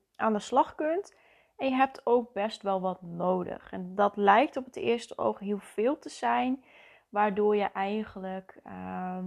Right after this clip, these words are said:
het gevoel hebt dat je eigenlijk gewoon te weinig tijd voor hebt. Want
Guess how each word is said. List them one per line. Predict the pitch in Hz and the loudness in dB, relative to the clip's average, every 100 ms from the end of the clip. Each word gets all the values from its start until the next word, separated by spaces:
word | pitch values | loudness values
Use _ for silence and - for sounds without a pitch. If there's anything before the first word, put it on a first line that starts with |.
| 190 | -8
het | 214 | -12
gevoel | - 196 | -10 -2
hebt | 208 190 | 0 0
dat | 190 | -2
je | 185 | 2
eigenlijk | 190 185 - | 2 0 -6
gewoon | - 190 | -6 -4
te | 185 | -4
weinig | 175 175 - | -4 -4 -6
tijd | 160 - - | -8 -8 -10
voor | - | -12
hebt. | 180 175 | -8 -8
Want | 180 180 | -4 -6